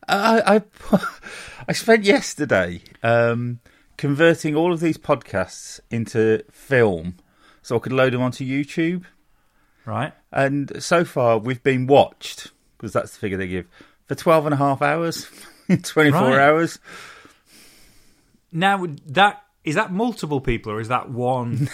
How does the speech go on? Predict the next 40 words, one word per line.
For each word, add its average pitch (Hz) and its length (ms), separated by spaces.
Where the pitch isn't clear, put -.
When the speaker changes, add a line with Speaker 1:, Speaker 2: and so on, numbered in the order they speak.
Speaker 1:
<laughs> - 140
It's 151 160
one 127 520
person. 143 260
Speaker 2:
serious 151 480
insomniac? 123 760
Speaker 1:
No, 147 380
no, 127 180
it's 113 280
multiple 117 360
people. 92 440
Speaker 2:
Right. 117 260
Which 269 140
is 269 80
actually 277 280
quite 196 280
amazing, 180 440
because 135 260
in 208 80
America, 226 440
obviously, 120 360
yesterday, 104 640
they 151 200
decided 143 440
to 147 100
impeach 135 400
a - 20
president, 98 600
and 165 160
yet 175 360
people 180 380
still 175 360
thought 156 320
we 143 140
were 131 140
better 135 400
entertainment 131 560
value 101 320
than 117 160
that. 190 240